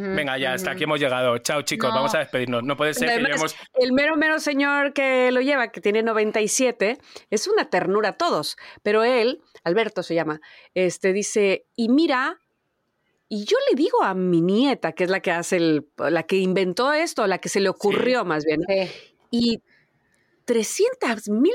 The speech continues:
Speaker 3: personas pueden estar interesados en lo que decimos los nonagenarios, y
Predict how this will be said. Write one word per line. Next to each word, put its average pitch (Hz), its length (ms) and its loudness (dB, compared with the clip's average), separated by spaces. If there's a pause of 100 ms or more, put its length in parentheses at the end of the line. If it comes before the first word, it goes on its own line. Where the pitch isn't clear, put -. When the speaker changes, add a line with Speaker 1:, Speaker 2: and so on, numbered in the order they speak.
(120)
Speaker 3:
personas 277 880 -2
pueden 359 360 2
estar 269 500 -2
interesados 247 1120 0
en 196 120 0
lo 196 120 0
que 214 100 2
decimos 269 480 2
los 233 240 2
nonagenarios, 247 1300 2 (380)
y 214 220 -2